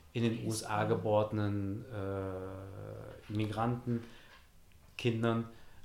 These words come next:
Speaker 1: Ähm, also da war ganz, ganz viel drin, was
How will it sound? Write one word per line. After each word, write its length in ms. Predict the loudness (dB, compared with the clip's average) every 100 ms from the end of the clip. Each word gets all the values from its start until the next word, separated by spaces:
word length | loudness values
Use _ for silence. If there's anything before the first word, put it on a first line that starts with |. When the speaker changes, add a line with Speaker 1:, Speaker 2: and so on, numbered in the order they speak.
| -12 -2
Speaker 1:
Ähm, 600 | 2 4 4 2 0 -2 -6 -18 -6
also 180 | -2 4
da 160 | 6 6
war 160 | 4
ganz, 320 | 6 6 4 2
ganz 260 | 2 0
viel 680 | -4 2 2 4 2 0 -4 -10 -8
drin, 520 | 0 2 4 2 2
was 500 | 0 0 -2 -4 -8